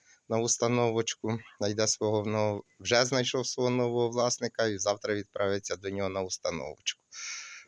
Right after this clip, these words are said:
Е, знаю, що будуть запитання, що ти будеш робити, як то ти маєш зробити регулятор тяги, до чого він буде кріпитися, як він буде працювати. Зразу даю відповідь на це запитання,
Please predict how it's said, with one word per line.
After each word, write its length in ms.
Е, 320
знаю, 380
що 200
будуть 340
запитання, 760
що 320
ти 160
будеш 400
робити, 680
як 320
то 100
ти 160
маєш 420
зробити 760
регулятор 760
тяги, 400
до 160
чого 220
він 220
буде 240
кріпитися, 840
як 320
він 160
буде 260
працювати. 840
Зразу 440
даю 320
відповідь 580
на 100
це 200
запитання, 760